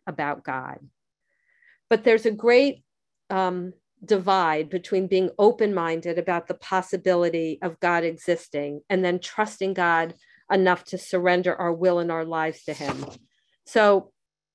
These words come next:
how do we do that? Um, well, for me, I like the clues that come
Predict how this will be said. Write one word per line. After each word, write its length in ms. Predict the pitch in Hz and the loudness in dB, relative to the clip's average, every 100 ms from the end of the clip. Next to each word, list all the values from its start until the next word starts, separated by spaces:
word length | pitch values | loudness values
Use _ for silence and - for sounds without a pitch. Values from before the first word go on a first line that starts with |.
| - | -8
how 160 | 247 | 0
do 80 | 254 | 2
we 120 | 269 | 2
do 220 | 214 196 147 | 0 -2 -2
that? 260 | - - _ | -6 -14 _
Um, 360 | - 175 170 175 - _ _ - - _ - | -12 -10 -10 -12 -16 _ _ -20 -20 _ -4
well, 380 | 247 247 - _ _ - - - _ | 0 0 -4 _ _ -20 -20 -20 _
for 220 | - 254 | -10 -6
me, 560 | 247 269 226 208 214 214 - - _ _ _ _ _ _ _ _ _ _ _ _ _ _ - | -2 0 2 0 -4 -8 -20 -20 _ _ _ _ _ _ _ _ _ _ _ _ _ _ -4
I 100 | 202 | 0
like 320 | 226 247 254 | 2 0 0
the 80 | 226 | -2
clues 680 | 220 - 254 262 247 240 - | -2 -8 -2 0 2 0 0
that 220 | 214 202 | -2 -2
come 580 | - 214 175 170 170 | -4 0 2 0 -6